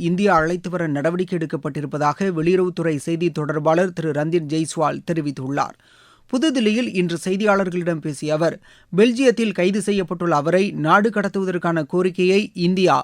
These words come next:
அந்நாட்டிடம் அளித்திருப்பதாக கூறினார். மும்பை தாக்குதலில் முக்கிய குற்றவாளியான தகாவூர் ராணாவை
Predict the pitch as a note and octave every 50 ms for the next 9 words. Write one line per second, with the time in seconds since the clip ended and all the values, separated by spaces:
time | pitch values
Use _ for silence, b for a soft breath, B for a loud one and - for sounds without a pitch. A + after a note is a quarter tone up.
0 | - - E3 F3 F3 F3 E3+ F3+ F#3+ F3 A3 G3 G3+ F3+ D#3 D#3 D#3+ E3+ F3+ E3+
1 | F#3 F#3 - F#3 F3 E3+ F3 - A3+ G3+ - D#3 C#3 C3+ C3+ D3 D3+ - - -
2 | b b b b b b b b b b - G3+ A#3+ C4 C#4+ D#4+ D#4 B3+ A3 A3+
3 | G#3 G3 - G#3+ G3+ G3+ G#3 A#3 B3 G#3 F3 F3+ F3+ F3+ A3 G#3+ G3 - F#3 F3
4 | G3+ G3 F#3+ F#3 F3+ F3+ F3 F3+ G3 G#3+ F#3 F#3 F3 - G3 F#3+ F#3+ F#3 E3+ E3
5 | E3 E3+ F3 F3 E3+ E3 G3+